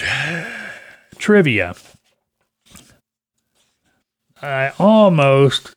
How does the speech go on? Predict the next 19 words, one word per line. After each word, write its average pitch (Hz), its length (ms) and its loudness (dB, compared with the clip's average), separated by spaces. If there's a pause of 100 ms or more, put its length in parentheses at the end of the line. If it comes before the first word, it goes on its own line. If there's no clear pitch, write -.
(140)
didn't 139 380 0 (920)
pull 139 220 0
this 127 240 -6
up 117 180 -8
today 107 440 -6 (160)
because 117 300 -4
I 113 80 0
thought, 104 280 -6 (180)
"Eh, 160 460 0 (180)
I 107 80 -10
don't 95 140 -12
know." 95 120 -8
But 117 160 -6
hey, 151 200 0
it's - 160 -6
Christmas, 170 600 0
it's 110 180 -6
the 98 160 -4
holidays, 135 840 -2